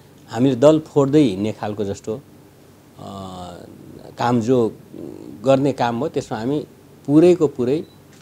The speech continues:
रोक्न कोसिस गर्यौँ, साम-, समर्थ भएनौँ। तर पछि जनमतको दबाबमा उहाँ फिर्ता हुन बाध्य हुनुभयो।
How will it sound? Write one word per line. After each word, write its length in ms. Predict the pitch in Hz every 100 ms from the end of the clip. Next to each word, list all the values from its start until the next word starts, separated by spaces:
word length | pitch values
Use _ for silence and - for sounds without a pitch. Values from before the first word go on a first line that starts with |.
| - - 104
रोक्न 340 | 131 135 135
कोसिस 360 | 120 113 - 107
गर्यौँ, 320 | 104 123 156
साम-, 640 | - - 113 113 117 110
समर्थ 440 | - 127 131 120
भएनौँ। 320 | 107 101 117 170
तर 180 | 139
पछि 280 | 131 123 -
जनमतको 1400 | 101 113 120 143 - - _ - - - - 113 101 92
दबाबमा 800 | 110 123 123 - - 127 147 156 - - 104
उहाँ 320 | 110 104 98
फिर्ता 260 | - 117 127
हुन 240 | 107 110
बाध्य 280 | 104 104 110
हुनुभयो। 380 | 101 98 120